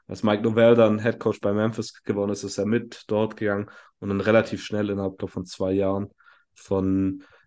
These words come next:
einem Offensive Assistant zum Quarterbacks Coach zum M O C geworden. Also sehr gro-, schnell aufgestiegen, dann zu Florida State gewechselt, äh, dann erst zu Auburn gewechselt, wo er ein Jahr O C war,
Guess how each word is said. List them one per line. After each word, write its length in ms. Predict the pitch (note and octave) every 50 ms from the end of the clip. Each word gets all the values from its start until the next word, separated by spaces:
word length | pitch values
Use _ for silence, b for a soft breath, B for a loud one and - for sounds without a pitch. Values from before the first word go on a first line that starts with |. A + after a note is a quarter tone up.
| B _
einem 120 | - G#2 G#2
Offensive 440 | G#2+ - - G#2+ G2+ - G#2 - G#2+
Assistant 1000 | F#2+ - - B2 A#2 - - - - A2+ G#2+ G#2+ G#2+ G#2+ G#2 G2+ - - - - _
zum 200 | - - G2+ F#2+
Quarterbacks 680 | - A2 A2 G#2+ G#2 G#2+ F#2 G#2 G2+ G2 F#2+ - - -
Coach 600 | - A2+ G#2+ G#2 G#2 G#2 G2 - - - - _
zum 540 | - - - G2+ G2 F#2+ G2 F#2+ F#2+ F#2+ - _ _ _ _ _ _
M 200 | - G2+ G2 F2+
O 120 | F#2+ G2
C 260 | F#2+ - - B2 A#2+
geworden. 640 | A2+ A2 F#2 F2+ F#2 F#2 F#2+ F#2 A2 A2+ - - - _ _ _ _ _ _ _ _ _ _ _ _ _ - - -
Also 480 | G2 G#2 G2+ - G2+ G2 F#2+ F#2+ F#2+ B B B B B B B B B _ _
sehr 280 | - G#2+ F#2+ G#2 G#2+ G#2
gro-, 200 | - - - - -
schnell 220 | - - A2 G#2
aufgestiegen, 800 | F2+ G#2+ A#2 A#2+ A#2+ - - G#2+ - - G#2+ G#2 G#2 G2 G#2 F#2+
dann 300 | A2 G#2+ G#2 G#2 G2+ -
zu 100 | - -
Florida 320 | - A#2 A2 G#2+ G#2+ G#2+
State 420 | G2+ - - - A#2 A#2 A#2 A#2+ A#2+
gewechselt, 800 | - G#2 F#2 G#2+ G#2 - - - - - G#2 G2+ G2+ G2 - -
äh, 160 | - C#3 C3 A#2+
dann 180 | A#2+ A#2+ A2+
erst 300 | A#2 B2 C3 B2+ B2+ -
zu 120 | - A#2+ A2+
Auburn 320 | A#2+ B2 A#2+ B2 A2+ G#2+
gewechselt, 540 | F#2+ A2 G#2 G#2+ G#2 - - - G#2+ F#2+ G#2+
wo 100 | G#2+ G#2
er 100 | F#2+ F#2
ein 140 | G#2 A2 A2+
Jahr 240 | A2 G#2 G2+ G2
O 60 | G#2 G#2
C 300 | - - - G#2+ G2 G2
war, 240 | G2+ G2 G2 G2